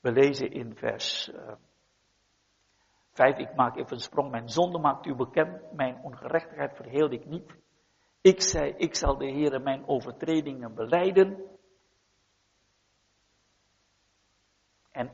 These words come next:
onmiddellijk lezen we, "En gij vergaaft de schuld van mijn zonden." Onmiddellijk.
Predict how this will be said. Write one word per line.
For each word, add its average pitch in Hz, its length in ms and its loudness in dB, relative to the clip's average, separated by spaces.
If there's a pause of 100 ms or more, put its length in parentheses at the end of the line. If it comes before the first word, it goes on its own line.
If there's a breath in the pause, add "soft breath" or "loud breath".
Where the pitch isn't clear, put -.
onmiddellijk 262 920 4 (1400)
lezen 151 420 0
we, 131 120 -2 (120)
"En 117 320 2
gij 160 320 -10
vergaaft - 640 -18
de 143 120 -18
schuld - 400 -14
van 123 220 -18
mijn - 260 -20
zonden." - 320 -20 (300)
Onmiddellijk. 226 640 -2